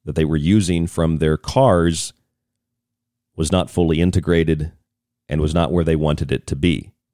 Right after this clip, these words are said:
Now, the A I for the cars has been updated. They have updates for them.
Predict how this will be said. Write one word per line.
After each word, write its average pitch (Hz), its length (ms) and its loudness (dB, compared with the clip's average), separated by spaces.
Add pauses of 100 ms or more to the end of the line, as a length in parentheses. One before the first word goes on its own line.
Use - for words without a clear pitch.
(720)
Now, 80 100 -2
the 78 180 0
A 117 120 4
I 110 160 4
for 98 120 -2
the 90 120 -2
cars 110 720 2 (500)
has 80 160 -2
been 76 140 0
updated. 80 640 0 (240)
They 76 100 -4
have 71 100 0
updates 73 460 -2
for 76 200 -2
them. 73 320 -4